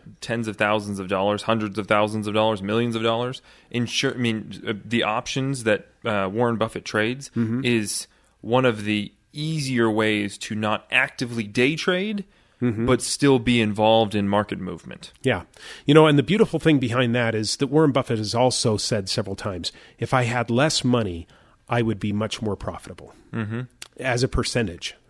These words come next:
Speaker 1: Yeah.
Speaker 2: right? Um, because once you have a certain amount of money, really, you're spread out so far,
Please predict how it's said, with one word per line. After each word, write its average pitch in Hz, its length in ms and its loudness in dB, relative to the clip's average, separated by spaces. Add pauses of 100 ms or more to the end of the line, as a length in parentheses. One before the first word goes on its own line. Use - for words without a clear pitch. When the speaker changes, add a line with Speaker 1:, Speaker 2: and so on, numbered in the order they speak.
(100)
Speaker 1:
Yeah. 107 80 -2
Speaker 2:
right? 107 300 0 (340)
Um, 123 160 4
because 127 400 2
once 147 400 4
you 165 80 4
have 147 300 -2
a 131 40 -2
certain 135 280 -2
amount 120 260 0
of 98 100 -6
money, 107 400 0 (680)
really, 123 880 4
you're 135 200 0
spread 143 360 2
out 123 260 0
so 123 220 0
far, 110 540 0